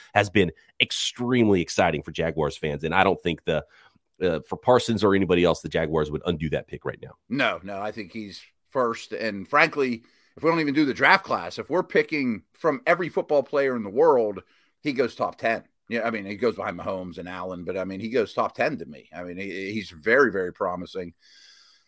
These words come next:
Speaker 2: <sighs> Dak had a rough game,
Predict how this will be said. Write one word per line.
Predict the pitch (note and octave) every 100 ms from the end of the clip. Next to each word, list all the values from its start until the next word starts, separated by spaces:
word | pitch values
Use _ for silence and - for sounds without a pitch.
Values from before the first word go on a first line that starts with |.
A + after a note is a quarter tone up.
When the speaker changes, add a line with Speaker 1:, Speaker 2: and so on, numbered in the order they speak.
| _ _ -
Speaker 2:
<sighs> | - - - - - _ _ _ _ _ _ _ _
Dak | F#3+ G#3 A#3
had | G#3+ F3+
a |
rough | C#3+ D#3+ -
game, | D#3+ D3+ D#3 D3